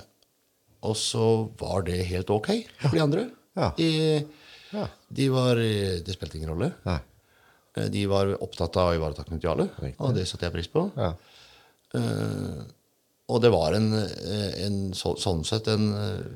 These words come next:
Speaker 1: veldig greie, men jeg tror ikke jeg visste hva jeg gikk til. Det
Speaker 2: Ja, hva
Speaker 1: må jeg
Speaker 2: skjedde i
Speaker 1: bare
Speaker 2: huet ditt da, egentlig,
Speaker 1: Ja,
Speaker 2: når
Speaker 1: det var mye rart, altså.
Speaker 2: Ja, du trenger ikke si alt hva som skjedde i huet, men det må ha vært en sånn brå omstilling, at du
Speaker 1: Veldig
Speaker 2: plutselig
Speaker 1: brå
Speaker 2: satt der.
Speaker 1: omstilling. Eh, jeg husker jeg reiste hjem fra det og ringte min mor, som jeg
Speaker 2: Ja.
Speaker 1: tenkte at nå skal ikke hun le-,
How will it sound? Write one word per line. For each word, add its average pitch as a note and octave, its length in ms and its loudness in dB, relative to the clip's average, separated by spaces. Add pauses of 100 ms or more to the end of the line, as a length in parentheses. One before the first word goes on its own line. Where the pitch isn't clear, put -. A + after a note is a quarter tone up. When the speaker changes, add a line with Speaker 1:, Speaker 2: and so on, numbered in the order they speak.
(220)
Speaker 1:
veldig E2 260 -2
greie, E2 200 0
men G#2 80 0
jeg F2 140 0
tror - 120 -6
ikke - 320 -6
jeg C#2 120 2
visste - 360 -2
hva C#2 160 -4
jeg C#2 560 -4 (260)
gikk C#2+ 200 -8 (100)
til. - 140 -4
Det F2 100 0
Speaker 2:
Ja, G2+ 80 4
hva A2 80 4
Speaker 1:
må C3 40 8
jeg - 100 4
Speaker 2:
skjedde F#3+ 240 6
i - 20 6
Speaker 1:
bare C3+ 80 6
Speaker 2:
huet G#2+ 300 6
ditt G#2 180 4
da, A2 160 8
egentlig, F#2 240 2
Speaker 1:
Ja, A2 140 8
Speaker 2:
når A#2+ 160 4
Speaker 1:
det A2 220 6
var G2+ 180 8
mye G#2 180 4
rart, A2 200 2
altså. - 160 -4 (100)
Speaker 2:
Ja, B2+ 160 10 (140)
du B2+ 140 -2
trenger A#2 220 4
ikke D3+ 100 0
si B2 140 6
alt A2 180 12
hva A2 120 6
som B2 80 6
skjedde A#2 180 8
i A#2+ 120 6
huet, A2+ 120 6
men C3 180 6
det C3 120 6
må A#2+ 180 6
ha F#2+ 100 -6 (120)
vært - 140 -2
en A#2 60 2
sånn A#2+ 200 0 (220)
brå G2 440 8
omstilling, G2 480 2
at A2 80 0
du B2+ 60 2
Speaker 1:
Veldig B2 260 6
Speaker 2:
plutselig G2+ 320 0
Speaker 1:
brå A2 80 6
Speaker 2:
satt G2+ 200 6
der. A#2+ 80 6
Speaker 1:
omstilling. C3+ 360 6
Eh, A#2+ 480 4
jeg A#2+ 120 6
husker A2+ 300 6
jeg A#2+ 40 8
reiste F#2+ 360 4
hjem F#2 180 4
fra A2 140 -2
det A2+ 180 6
og G#2+ 160 4
ringte F#2 580 0
min G#2 120 4
mor, B2 180 8
som A2 180 0
jeg F#2+ 100 6
Speaker 2:
Ja. F#2 40 4
Speaker 1:
tenkte F#2+ 240 0
at - 100 -4
nå F#2 100 0
skal - 140 -6
ikke G2+ 140 -4
hun F2+ 180 2
le-, F2 180 2